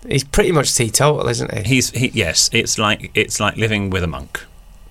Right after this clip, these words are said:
Speaker 1: Although me and Mikey went out for a pint of Guinness not that long ago.
Speaker 2: I, yeah, this is,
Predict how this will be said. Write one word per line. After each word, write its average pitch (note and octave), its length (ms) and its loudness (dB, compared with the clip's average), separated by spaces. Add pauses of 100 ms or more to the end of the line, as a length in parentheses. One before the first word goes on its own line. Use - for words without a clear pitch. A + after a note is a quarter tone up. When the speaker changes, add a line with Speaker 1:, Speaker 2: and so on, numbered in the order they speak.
(440)
Speaker 1:
Although F3+ 260 6
me G3 180 6
and F#3+ 80 6
Mikey F#3+ 260 4
went D#3+ 100 6
out D#3 160 4
for C#3+ 80 0
a - 20 -2
pint C#3+ 220 4
of C3+ 60 -2
Guinness D3 300 2
not - 120 -4
that - 160 -2
long G2+ 180 -6
ago. A2 300 -6 (800)
Speaker 2:
I, F3 220 4
yeah, E3+ 240 4
this G3+ 260 2
is, A#3+ 140 4